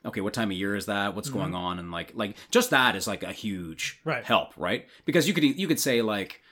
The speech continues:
Speaker 1: well, you know, the baby's what's happening at that time,
Speaker 2: Mm-hmm.
Speaker 1: and, and that's it. But, like, that might be a bit misguided because
Speaker 2: Yeah.
Speaker 1: there's a whole world that you're in that
Speaker 2: Mm-hmm.
Speaker 1: is having months
Speaker 2: Yeah. Yeah,
Speaker 1: with
Speaker 2: yeah, yeah.
Speaker 1: different shit happening in them,
Speaker 2: For
Speaker 1: right?
Speaker 2: sure.
Speaker 1: So,
Speaker 2: Yeah.
Speaker 1: uh, so that's
Speaker 2: Yeah, and we didn't even talk about, like, the social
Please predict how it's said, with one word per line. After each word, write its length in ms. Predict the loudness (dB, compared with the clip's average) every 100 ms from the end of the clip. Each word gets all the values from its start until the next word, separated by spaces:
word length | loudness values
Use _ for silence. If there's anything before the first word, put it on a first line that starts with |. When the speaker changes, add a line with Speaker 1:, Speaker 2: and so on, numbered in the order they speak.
| _ _ _ _
Speaker 1:
well, 320 | 4 6 8 6
you 80 | 6
know, 120 | 4
the 80 | 4
baby's 680 | 4 4 0 0 0 0 -2
what's 260 | -4 -2
happening 360 | -2 -2 -6 -10
at 80 | -10
that 160 | -10 -10
time, 380 | -12 -12 -16 -8
Speaker 2:
Mm-hmm. 220 | -6 -2
Speaker 1:
and, 160 | -4 -4
and 160 | -4
that's 220 | -4 -4 -6
it. 160 | -6
But, 180 | -8 -6
like, 220 | -6 -4
that 180 | 0 0
might 160 | 0 -2
be 80 | -4
a 40 |
bit 160 | -6 -8
misguided 520 | -6 -6 -6 -8 -12
because 240 | -16 -8 -4
Speaker 2:
Yeah. 120 | -2 -4 -4
Speaker 1:
there's 160 | -6
a 40 | -6
whole 540 | -2 -2 -2 -6 -8 _
world 580 | -6 -2 0 -2 -6 -12 _ _
that 120 | -8
you're 120 | -8
in 300 | -8 -6 -6
that 80 | -10 -12 -4 0
Speaker 2:
Mm-hmm. 100 | 2
Speaker 1:
is 100 | 2
having 380 | 2 2 -4 -8 -8
months 560 | 0 2 2 2 0 0
Speaker 2:
Yeah. 240 | 2 2 2 -2 -2
Yeah, 160 | 0
Speaker 1:
with 80 | 2
Speaker 2:
yeah, 40 | 2
yeah. 60 |
Speaker 1:
different 260 | 2 0 -4 _ _ _ 0
shit 200 | 2 4
happening 320 | 0 -2 -6
in 60 | -6
them, 100 | -2
Speaker 2:
For 80 | -2
Speaker 1:
right? 40 | -2 -6
Speaker 2:
sure. 80 | -20 -18 -4
Speaker 1:
So, 360 | 0 2 0
Speaker 2:
Yeah. 120 | -2
Speaker 1:
uh, 180 | 0 0
so 280 | 0 0 -2
that's 340 | 0 4 6 6
Speaker 2:
Yeah, 100 | 4
and 160 | 2
we 80 | 2
didn't 80 | 2
even 140 | 0
talk 180 | -4 -4
about, 100 | -6
like, 120 | -12 -10
the 60 |
social 800 | -8 -6 -6 -6 -6 -8 -12 -16